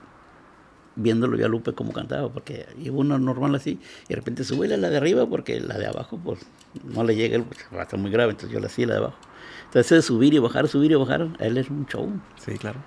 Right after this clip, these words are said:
Speaker 1: Y entonces, por eso ahorita, ay, caray, todavía sigues. Mis respetos.
Speaker 2: Para llegarlas a, después de, de treinta, cuarenta años, o sea,
Speaker 1: Sí.
Speaker 2: es un desgaste muy
Speaker 1: Sí, muy
Speaker 2: importante.
Speaker 1: canijo.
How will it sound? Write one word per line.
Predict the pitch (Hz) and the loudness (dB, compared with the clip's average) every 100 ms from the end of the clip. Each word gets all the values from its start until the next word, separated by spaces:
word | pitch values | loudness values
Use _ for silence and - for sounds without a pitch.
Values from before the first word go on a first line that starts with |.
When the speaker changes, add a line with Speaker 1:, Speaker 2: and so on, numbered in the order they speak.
| - - - | -18 -20 -12
Speaker 1:
Y | - | -6
entonces, | 98 95 120 113 | -4 -2 0 -2
por | - 104 | -2 -2
eso | 107 160 | -2 0
ahorita, | 120 101 107 127 110 117 | 2 0 0 -2 -2 -2
ay, | 113 135 | -2 -2
caray, | - - - 226 | -4 -4 -2 -4
todavía | - - 139 | -4 2 2
sigues. | 151 190 196 175 - - - - - - - - | 2 2 2 0 -8 -20 -20 -20 -20 -18 -14 -2
Mis | - 117 | 2 2
respetos. | 113 - 101 - - - _ - | 2 -2 -8 -8 -18 -20 _ 2
Speaker 2:
Para | 143 143 | 6 8
llegarlas | 139 143 147 175 165 | 10 10 10 8 8
a, | 151 120 120 - | 8 6 2 -2
después | 123 - 147 | -2 2 6
de, | 160 - - | 6 6 -6
de | 139 | -4
treinta, | 135 - 139 143 156 | -4 0 2 4 4
cuarenta | 143 151 147 | 6 8 8
años, | 147 151 131 | 8 8 6
o | 123 | 4
sea, | 120 117 | 4 4
Speaker 1:
Sí. | 135 | 4
Speaker 2:
es | 190 | 2
un | 135 131 | 0 0
desgaste | 120 117 120 123 | -2 -4 -4 -6
muy | 123 123 123 - | -4 -4 -6 -10
Speaker 1:
Sí, | - - 104 113 117 | -6 0 4 4 6
muy | |
Speaker 2:
importante. | 104 120 113 123 - | 6 6 4 0 -2
Speaker 1:
canijo. | 131 | -10